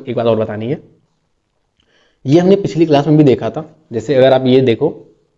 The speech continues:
इसको observe करो, हमने बता-, बताया था कि कोई भी दो point है या एक arc है, तो जितना center पे वो angle substant करेगा वो double रहेगा जो भी angle हो circumference पे अगर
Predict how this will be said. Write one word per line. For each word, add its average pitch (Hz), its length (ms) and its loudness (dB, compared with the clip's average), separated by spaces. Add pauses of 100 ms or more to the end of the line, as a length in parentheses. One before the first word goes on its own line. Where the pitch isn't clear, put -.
(180)
इसको - 240 -4
observe 120 260 2
करो, 127 140 2
हमने 135 160 2
बता-, 127 260 0
बताया 123 280 2
था 156 80 4
कि 160 160 -2
कोई 147 200 2
भी 165 120 2
दो 160 160 4
point 135 340 2
है 160 80 4
या 151 100 4 (360)
एक 190 220 0
arc 180 260 0
है, 190 60 2 (480)
तो 196 300 0
जितना 139 340 -2
center 170 540 2
पे 214 120 4
वो 190 240 4
angle 170 220 4
substant 151 400 -2
करेगा 107 320 -6 (500)
वो 180 100 4
double 165 380 4
रहेगा 180 300 4 (280)
जो 143 160 2
भी 180 120 4
angle 165 260 4
हो 226 80 6 (720)
circumference 143 680 0
पे 180 140 0 (460)
अगर 127 220 0